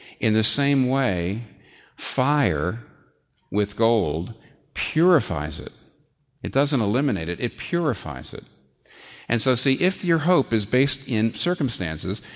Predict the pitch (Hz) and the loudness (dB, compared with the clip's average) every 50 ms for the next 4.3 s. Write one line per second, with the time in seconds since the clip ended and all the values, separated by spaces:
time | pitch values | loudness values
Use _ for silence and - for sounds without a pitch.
0 | - - - 123 117 117 117 107 135 147 175 170 - 139 131 - - 160 160 147 | -16 -8 -2 0 2 2 4 4 4 2 2 2 0 0 0 0 0 2 2 2
1 | 110 98 151 143 139 147 151 135 160 170 185 - - 196 175 135 113 92 92 90 | 2 2 2 0 0 0 -2 0 2 2 2 2 0 0 2 2 2 2 0 -2
2 | 80 69 90 92 - - - 139 143 135 147 147 151 151 - - - 175 180 185 | -2 -2 -6 -10 -10 -2 2 2 4 4 2 0 0 0 -2 -2 -2 0 2 2
3 | 131 95 98 123 123 123 147 147 147 147 - - - 240 254 254 190 117 90 80 | 2 2 2 0 2 2 2 2 2 2 2 2 2 2 2 2 2 2 0 0
4 | 73 73 73 - 120 | -2 -4 -6 -8 -10